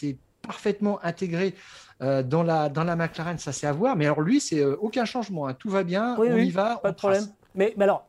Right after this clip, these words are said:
Speaker 2: là, il y a deux façons de voir la chose. Euh, tu te dis, si tu regardes les résultats de Ricciardo, tu te dis, bah, le moteur, il est mal intégré dans, dans la voiture et finalement, la McLaren aujourd'hui, elle vaut une AlphaTauri, hein, puisque Ricciardo, il évolue dans la zone de points de, de, de Pierre Gasly.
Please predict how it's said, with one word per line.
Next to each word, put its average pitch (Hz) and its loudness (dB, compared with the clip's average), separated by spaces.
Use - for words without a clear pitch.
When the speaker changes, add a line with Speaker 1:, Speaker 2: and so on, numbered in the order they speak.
Speaker 2:
là, 202 2
il 226 4
y 196 6
a 185 6
deux 214 2
façons 254 0
de 247 0
voir 190 4
la 165 2
chose. 151 -6
Euh, 170 0
tu 190 -6
te 226 -2
dis, 214 0
si 254 -4
tu 262 -2
regardes 233 2
les 202 0
résultats 185 2
de 160 0
Ricciardo, 165 0
tu 156 -8
te 151 -4
dis, 147 -4
bah, 135 0
le 139 0
moteur, 151 -2
il 139 -2
est 127 -2
mal 147 -2
intégré 151 -2
dans, 123 -4
dans 135 -4
la 135 0
voiture 143 -2
et 131 -4
finalement, 151 -4
la 139 0
McLaren 151 -2
aujourd'hui, 151 -4
elle 131 -2
vaut 147 -4
une 135 -4
AlphaTauri, 185 0
hein, 202 -6
puisque 170 -12
Ricciardo, 143 -2
il 139 -2
évolue 143 -4
dans 139 -4
la 123 -2
zone 143 -4
de 143 -4
points 151 -8
de, 113 -6
de, 117 -10
de 127 -10
Pierre 127 -8
Gasly. 254 -4